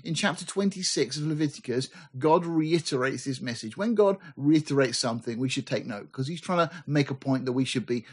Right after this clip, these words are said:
listening to and taking note. Okay, so seven times in this chapter, God says he's gonna multiply their judgment by seven times if,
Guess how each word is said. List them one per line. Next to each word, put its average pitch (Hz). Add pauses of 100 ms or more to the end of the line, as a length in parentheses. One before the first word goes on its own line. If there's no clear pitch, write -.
(100)
listening 123
to 117
and 113
taking 110
note. 92 (760)
Okay, 120
so 160 (200)
seven 220
times 196
in 175
this 160
chapter, 131 (260)
God 180
says 139
he's 139
gonna 127
multiply 196 (240)
their 170
judgment 123
by 120
seven 214
times 151
if, 226